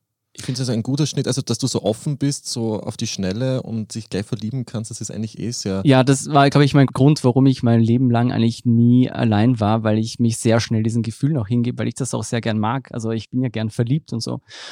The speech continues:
Speaker 2: Und was ich aber gelernt habe in dieser Zeit als Single über Tinder, war natürlich zuerst, hm, die weite Welt steht mir offen und ich darf mich jetzt in jeden verlieben, den ich da auf Tinder treffe.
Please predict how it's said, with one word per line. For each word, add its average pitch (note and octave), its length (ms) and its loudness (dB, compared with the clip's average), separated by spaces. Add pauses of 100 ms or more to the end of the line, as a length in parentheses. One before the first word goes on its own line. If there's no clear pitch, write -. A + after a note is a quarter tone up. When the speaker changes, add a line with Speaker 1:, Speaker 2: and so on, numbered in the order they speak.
(260)
Speaker 2:
Und B2+ 420 4 (300)
was A#2+ 180 2
ich C3+ 80 0
aber C3 120 4
gelernt B2 320 4
habe D3+ 160 2
in B2+ 60 6
dieser B2 320 0
Zeit A2+ 380 -4
als B2 160 -4
Single C3+ 400 2
über C3 300 -6
Tinder, D3 520 2 (420)
war A#2+ 160 4
natürlich C#3 320 4
zuerst, C3 520 2 (140)
hm, C#3+ 280 2 (120)
die B2 60 -6
weite B2 280 2
Welt C3 200 2
steht - 180 -6
mir C#3 120 4
offen C3 320 2
und B2+ 180 4
ich B2 100 -2
darf B2 200 2
mich C3+ 120 6
jetzt B2+ 160 0
in C3 80 6
jeden B2+ 220 4
verlieben, C3 320 2
den B2 140 2
ich B2 100 2
da B2+ 140 4
auf A#2 100 -2
Tinder C3+ 320 2 (220)
treffe. C#3+ 420 2